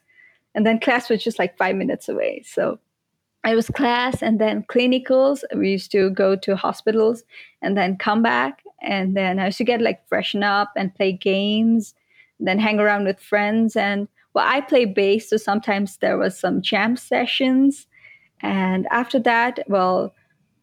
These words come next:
from seven to eleven, I used to study four hours every day. But mostly I only used to study dedicated when there was,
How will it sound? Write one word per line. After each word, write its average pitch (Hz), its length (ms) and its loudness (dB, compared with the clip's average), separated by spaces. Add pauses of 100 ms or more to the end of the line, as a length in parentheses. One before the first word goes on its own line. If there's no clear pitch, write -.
from 202 400 -2
seven 247 460 0
to 240 160 0
eleven, 208 400 2
I 190 80 0
used 202 160 -2
to 233 80 -4
study 202 580 -2 (140)
four 214 260 4
hours - 540 -2
every 196 420 2
day. 180 460 -2 (400)
But 214 260 0
mostly 285 540 2
I 220 320 -2 (160)
only 269 260 4
used 254 240 2
to 254 80 0
study 220 320 2
dedicated 214 720 2
when 190 200 -2
there 185 160 0
was, 185 280 -2